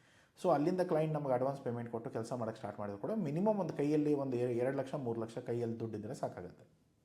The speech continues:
ಆ, ನಮ್ಮ ಹತ್ರ ಕೆಲಸದವ್ರು ಬೇಕಾಗ್ತಾರಾ, ಎಂಪ್ಲಾಯಿಗಳು ಬೇಕಾ? So ಇವಾಗ ನೋಡಿ, ನಾವೇನು ಕತ್ತೆ ಥರ ಒಬ್ಬರೇ ಕೂತ್ಕೊಂಡು ಕೆಲಸ ಎಲ್ಲನೂ ಮಾಡೋಕ್ಕಾಗಲ್ಲ, ಎಲ್ಲ ನಾಲೆಡ್ಜು ನಮಗಿರಲ್ಲ.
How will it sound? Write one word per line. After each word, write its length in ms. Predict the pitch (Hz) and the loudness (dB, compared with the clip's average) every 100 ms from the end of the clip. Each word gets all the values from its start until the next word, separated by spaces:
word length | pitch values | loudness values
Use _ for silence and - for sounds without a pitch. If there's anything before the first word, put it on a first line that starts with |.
| _ _ _ _ _ _ _ _ _ _ - - _ _ _ _ _ _ _ _ _ _ _ _ _ | _ _ _ _ _ _ _ _ _ _ -20 -20 _ _ _ _ _ _ _ _ _ _ _ _ _
ಆ, 320 | 123 123 123 | -2 2 2
ನಮ್ಮ 240 | 120 123 151 | 2 -2 -2
ಹತ್ರ 180 | 175 185 | 0 0
ಕೆಲಸದವ್ರು 460 | 180 170 170 180 | 4 4 4 4
ಬೇಕಾಗ್ತಾರಾ, 680 | 127 127 - - 98 98 - | 4 2 2 0 -2 -4 -6
ಎಂಪ್ಲಾಯಿಗಳು 500 | 131 131 160 156 135 | -4 4 6 6 4
ಬೇಕಾ? 560 | 117 113 110 98 98 - _ _ _ - | 2 0 -2 -6 -8 -16 _ _ _ -6
So 80 | 220 | -2
ಇವಾಗ 240 | 123 147 | 0 0
ನೋಡಿ, 180 | 185 175 | -2 0
ನಾವೇನು 280 | 113 135 135 | 0 0 -2
ಕತ್ತೆ 240 | 107 131 | -4 -4
ಥರ 140 | 135 | 0
ಒಬ್ಬರೇ 400 | 156 151 120 143 | 2 2 2 2
ಕೂತ್ಕೊಂಡು 320 | 151 151 151 151 | 0 0 -2 -2
ಕೆಲಸ 160 | 131 | -2
ಎಲ್ಲನೂ 360 | 151 127 139 156 | 0 0 0 0
ಮಾಡೋಕ್ಕಾಗಲ್ಲ, 480 | 147 247 135 131 95 - | 0 0 0 -2 -6 -10
ಎಲ್ಲ 220 | 104 117 | -4 0
ನಾಲೆಡ್ಜು 320 | 139 139 143 156 | 0 0 0 0
ನಮಗಿರಲ್ಲ. 440 | 147 135 135 123 | -2 0 0 -2